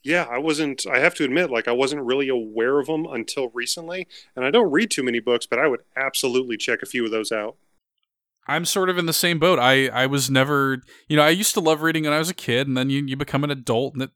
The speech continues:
Speaker 2: kind of falls off a little bit. But, I mean, these Boss Fight books, the ones that I've read,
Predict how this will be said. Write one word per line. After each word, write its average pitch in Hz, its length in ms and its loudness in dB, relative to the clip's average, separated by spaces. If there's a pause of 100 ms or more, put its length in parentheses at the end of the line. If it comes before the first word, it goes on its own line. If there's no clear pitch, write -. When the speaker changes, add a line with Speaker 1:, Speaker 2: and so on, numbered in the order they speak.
(160)
Speaker 2:
kind 123 120 -4
of 135 60 -4
falls 131 480 -2
off 123 260 4
a 135 40 -6
little 131 180 -4
bit. 120 260 -2
But, 113 180 -4 (360)
I 139 80 -2
mean, 131 340 0
these 151 240 -4
Boss 180 280 0
Fight 131 180 0
books, - 420 -4
the 127 140 -6
ones 165 220 -4
that 147 80 0
I've 110 140 -2
read, 113 320 -4